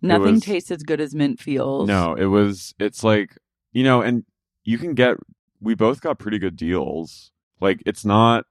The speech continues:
Speaker 2: it's, it's a, you know, it's, it's a definitely, like, a splurge, but, like, you can find really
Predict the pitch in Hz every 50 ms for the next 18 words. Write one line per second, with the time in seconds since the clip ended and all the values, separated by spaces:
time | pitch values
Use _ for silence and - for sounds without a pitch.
0 | _ _ _ - 110 - - - - _ - - - - 330 269 - _ _ -
1 | - 143 131 104 95 98 104 - - - _ - 110 - - 113 101 110 107 107
2 | - 120 120 117 113 107 101 85 101 90 - - - 80 80 82 80 82 87 95
3 | 110 123 113 107 - 85 65 90 90 85 - - _ _ _ _ _ _ _ 98
4 | 101 - 135 131 107 - - 107 107 107 107 104 104 98 85 90 95 92 92 92
5 | 90 90 90 90 85 76